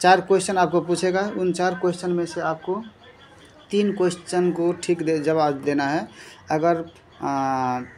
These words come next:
नहीं हुआ तो फिर से आपको दूसरा सवाल पूछेगा। तो आप लोग बहुत आसान से कर सकते हैं, बस आपको idea होना चाहिए कि क्वेश्चन का आंसर कैसे ढूंढना है। तो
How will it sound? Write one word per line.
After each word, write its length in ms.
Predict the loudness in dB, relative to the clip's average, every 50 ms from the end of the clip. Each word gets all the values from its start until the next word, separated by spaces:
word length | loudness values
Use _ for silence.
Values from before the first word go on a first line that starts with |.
| 0 2
नहीं 140 | 2 4
हुआ 220 | 4 4 4 4 4
तो 160 | 4 0 -2
फिर 200 | 0 0 0 0
से 160 | 0 0 0
आपको 200 | 0 0 0 -2
दूसरा 260 | -4 -4 -4 -4 -4
सवाल 240 | -2 0 0 0 0
पूछेगा। 500 | 0 -2 -4 -2 -2 -2 0 -2 -2 -4 -6 -12 -18 -18 -20 -20 -20 -14 -10 -8
तो 60 | -4 -2
आप 200 | -2 -2 0 2
लोग 160 | 2 2 2
बहुत 200 | 2 0 0 2
आसान 260 | 0 0 0 0 0 0
से 140 | 0 0
कर 140 | 0 0 0
सकते 340 | 0 -2 -4 -4 -2 -2 -2
हैं, 180 | 0 0 0 0
बस 200 | 0 -2 -2 -2
आपको 220 | -4 -2 -2 -2
idea 360 | 0 0 0 2 2 2 2
होना 240 | 2 0 0 -2 -2
चाहिए 260 | -2 -2 -4 -4 -4
कि 160 | -4 -4 -6
क्वेश्चन 640 | -6 -8 -12 -20 -20 -4 -2 0 0 0 -2 -4 -4
का 100 | -4 -2
आंसर 280 | -2 -2 -2 -2 -4 -6
कैसे 260 | -6 -6 -4 -4 -4
ढूंढना 300 | -4 -4 -4 -4 -4 -6
है। 160 | -6 -8 -10 -12 -16 -20 -20 -20 -20 -20 -20 -20 -20 -20 -20 -20 -20 -20 -20 _ -20 -20 -10 -4
तो 460 | -2 0 2 2 2 2 2 2 0